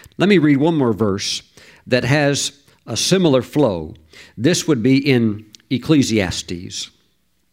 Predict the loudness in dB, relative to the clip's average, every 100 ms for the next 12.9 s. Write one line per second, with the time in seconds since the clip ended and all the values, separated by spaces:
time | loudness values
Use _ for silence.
0 | _ _ _ -20 -20 -20 -12 -8 -2 2
1 | 2 2 0 0 -4 -2 0 -2 -4 -2
2 | 0 -2 -4 -2 -2 -4 -6 0 2 2
3 | 0 -10 _ _ _ _ _ _ _ -4
4 | 0 2 0 -4 -2 -2 0 0 -2 -2
5 | -8 -8 -10 _ _ _ _ _ _ -20
6 | -20 _ -2 0 2 0 -2 0 2 2
7 | -2 -10 -4 0 0 0 -6 -10 -14 _
8 | _ _ -10 -2 0 2 -2 -6 -12 -14
9 | -16 _ _ _ _ -2 2 2 0 -4
10 | -8 0 2 2 -2 -6 -16 _ _ _
11 | _ -2 2 4 4 4 2 2 2 2
12 | 2 0 0 2 2 2 -2 -6